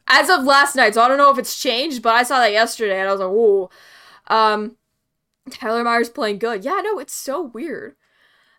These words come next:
Um, yeah. Chat, if you have any questions,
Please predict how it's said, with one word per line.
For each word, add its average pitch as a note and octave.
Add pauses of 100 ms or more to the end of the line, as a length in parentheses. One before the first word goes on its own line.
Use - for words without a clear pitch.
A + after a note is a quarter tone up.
(260)
Um, A#3+ (880)
yeah. A#3+ (640)
Chat, C#4+
if C4
you C#4+
have C4+
any D4
questions, D4+